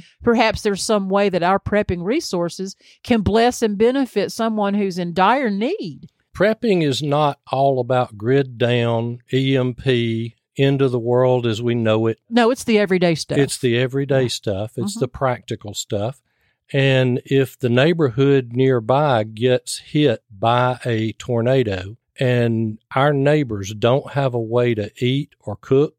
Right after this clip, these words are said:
Speaker 2: or anything like that, we'll pull our camping gear out and we'll set up out here on the front yard and we'll start cooking food.
Speaker 1: Well, I mean, that's
Speaker 2: Because
Speaker 1: that's
Speaker 2: we
Speaker 1: what
Speaker 2: can
Speaker 1: you
Speaker 2: replace it
Speaker 1: Mm-hmm.
Speaker 2: down the road.
Speaker 1: Sure we can.
Speaker 2: We're, we're not gonna sit out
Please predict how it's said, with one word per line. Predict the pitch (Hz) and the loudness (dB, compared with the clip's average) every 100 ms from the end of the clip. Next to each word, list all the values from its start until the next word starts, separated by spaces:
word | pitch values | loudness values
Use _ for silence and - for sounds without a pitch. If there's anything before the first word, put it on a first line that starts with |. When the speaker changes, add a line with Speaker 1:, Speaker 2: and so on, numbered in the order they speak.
| _ | _
Speaker 2:
or | 113 110 | -6 -2
anything | 143 143 - 143 | 0 0 0 0
like | 131 127 - | 0 -2 0
that, | 185 180 _ _ _ _ - | 2 0 _ _ _ _ -14
we'll | 107 151 226 | -2 0 0
pull | - 196 185 | 0 2 4
our | 180 170 | 2 0
camping | - 180 202 196 147 | 0 0 0 0 -2
gear | 120 123 117 113 | -2 0 0 0
out | 110 110 131 - | 0 -2 -2 -4
and | 107 | -6
we'll | 123 202 | -4 -4
set | - 175 160 | -2 0 0
up | 151 143 151 | 0 0 -2
out | 143 127 | -2 -2
here | 143 139 | -2 0
on | 135 | 0
the | 117 | -4
front | - 135 131 _ - | -2 -2 -2 _ -2
yard | 135 185 160 139 139 _ _ _ _ - | 0 2 2 2 -4 _ _ _ _ 0
and | 131 | 2
we'll | 151 214 | 2 -2
start | - 151 139 - | -2 0 0 0
cooking | 147 156 135 | -2 0 -2
food. | - 262 190 - _ | 0 -2 -2 -10 _
Speaker 1:
Well, | 247 240 220 | -2 0 0
I | 208 | -2
mean, | 202 | -2
that's | 190 143 | -2 0
Speaker 2:
Because | 143 156 147 | 0 2 0
Speaker 1:
that's | - 143 | 2 0
Speaker 2:
we | |
Speaker 1:
what | 165 | 0
Speaker 2:
can | 151 160 | 0 -2
Speaker 1:
you | 147 | 0
Speaker 2:
replace | 143 - - 156 208 208 - 147 | -2 -4 -2 2 2 0 -2 0
it | 139 _ - | -2 _ -10
Speaker 1:
Mm-hmm. | 107 | 0
Speaker 2:
down | 127 135 139 | 2 4 2
the | 143 | 0
road. | 156 233 131 92 | 0 0 -2 -10
Speaker 1:
Sure | - 392 | -10 -8
we | 269 | -8
can. | - 139 117 | -8 -10 -2
Speaker 2:
We're, | 120 131 | -2 0
we're | 135 160 | 0 0
not | 180 180 | 0 0
gonna | 170 160 | 0 -2
sit | - 190 170 | -2 0 2
out | 156 143 135 | 2 2 -2